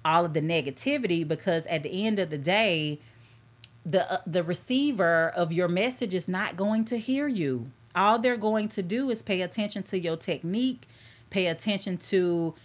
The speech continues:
your tone, you know, pay attention to your physical body language, and your message is going to get lost in all the extras,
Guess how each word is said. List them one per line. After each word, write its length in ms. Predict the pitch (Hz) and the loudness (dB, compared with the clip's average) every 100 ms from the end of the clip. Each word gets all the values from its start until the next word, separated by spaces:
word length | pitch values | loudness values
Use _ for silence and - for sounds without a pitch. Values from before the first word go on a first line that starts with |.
| - | -10
your 340 | 160 156 147 151 | -2 2 2 0
tone, 880 | - 247 247 247 247 247 247 247 - - - - | -2 0 2 4 2 2 0 -2 -8 -20 -20 -8
you 140 | 196 | 0
know, 220 | 196 156 147 | 2 4 2
pay 200 | 202 165 | 2 0
attention 480 | 156 233 208 190 170 | 0 0 0 -2 -4
to 180 | 202 175 | -4 -4
your 400 | 156 151 143 135 - - | 0 2 2 -2 -8 -2
physical 480 | 226 233 220 226 214 | 2 2 2 0 2
body 400 | 196 208 220 220 | 6 6 6 2
language, 880 | 208 208 208 202 208 202 196 - - - - | 4 4 2 4 6 6 4 0 -10 -16 -8
and 240 | 175 180 180 | 0 2 2
your 120 | 220 | 2
message 500 | 220 240 240 208 190 | 2 0 -2 -6 -6
is 140 | 160 | -8
going 340 | 156 165 160 156 | -4 -2 0 -2
to 100 | 156 | -4
get 220 | 147 139 | -6 -4
lost 540 | 156 151 143 - - - | -2 0 0 -4 -12 -8
in 140 | 139 | -6
all 300 | - 143 147 | -2 0 0
the 160 | 131 - | -4 -6
extras, 800 | 135 - - - - - - | -8 -8 -10 -10 -20 -16 -16